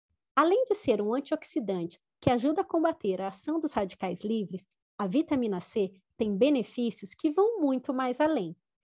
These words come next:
como contribuir para a formação normal do colágeno, favorecer a absorção de ferro pelo organismo, potencializar a ação da vitamina E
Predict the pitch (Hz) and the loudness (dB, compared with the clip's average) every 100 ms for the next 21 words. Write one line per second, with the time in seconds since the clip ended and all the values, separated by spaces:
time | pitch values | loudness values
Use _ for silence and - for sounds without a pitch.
0 | _ - 214 208 226 - 220 202 240 330 | _ -4 -4 -4 -6 -6 -6 -2 0 2
1 | 349 349 - 339 339 - 208 196 233 302 | 2 0 2 2 2 -2 -6 -4 -2 0
2 | 285 285 294 - 233 202 202 - 294 - | 2 2 0 -2 -2 -2 -4 -6 -12 -14
3 | _ _ _ _ 226 202 208 190 - 302 | _ _ _ _ -2 0 0 0 2 4
4 | 359 330 330 - 269 254 240 - 254 277 | 4 2 -2 -4 -8 -6 -8 -2 0 2
5 | 311 262 233 208 208 208 185 190 339 - | 2 0 0 -2 -4 -4 -4 -4 -6 -10
6 | _ _ _ 262 254 311 339 311 262 226 | _ _ _ 0 2 0 2 0 0 0
7 | 262 359 440 427 294 254 226 208 220 208 | 2 2 0 -2 -4 -2 -2 -2 -4 -2
8 | 202 190 185 254 | -4 0 2 0